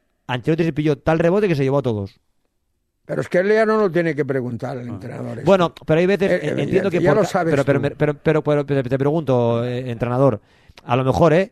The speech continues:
Speaker 1: Por carga de partidos, si uno está realmente cansado, "Mister, no, no me, no me encuentro bien", que uno, que tú preguntes, "Oye, ¿alguno realmente no, no está para ir?",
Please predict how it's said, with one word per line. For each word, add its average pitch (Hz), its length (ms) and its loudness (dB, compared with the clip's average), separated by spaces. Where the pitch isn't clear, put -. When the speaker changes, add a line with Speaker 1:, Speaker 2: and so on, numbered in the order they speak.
Speaker 1:
Por 131 200 2
carga 170 240 0
de 175 80 2
partidos, 143 640 0
si - 260 -2
uno 165 200 4
está 165 160 -2
realmente 156 420 -2
cansado, 127 580 0
"Mister, 135 380 -4
no, 139 220 -2
no 135 280 -10
me, 139 100 -4
no 139 120 -4
me 151 80 0
encuentro 143 340 0
bien", 131 320 0
que 120 180 0
uno, 147 280 6
que 131 100 -2
tú 131 100 0
preguntes, 147 400 2
"Oye, 156 120 0
¿alguno 160 260 0
realmente 180 380 -2
no, 156 140 0
no 143 120 -4
está 160 200 -2
para 143 200 0
ir?", 160 220 -2